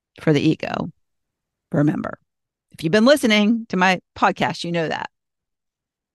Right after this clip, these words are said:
So just know that when you have an inkling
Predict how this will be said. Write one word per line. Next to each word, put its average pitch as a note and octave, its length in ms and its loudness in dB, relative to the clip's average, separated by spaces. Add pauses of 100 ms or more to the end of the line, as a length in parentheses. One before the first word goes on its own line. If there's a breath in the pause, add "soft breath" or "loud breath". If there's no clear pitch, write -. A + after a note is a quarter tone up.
(120)
So - 140 -2
just A#3 240 -2
know A3+ 340 4
that F#3 220 2
when F#3+ 380 -2
you A3+ 500 0 (840)
have F3 180 -6
an F3+ 120 -4
inkling C#3+ 600 -2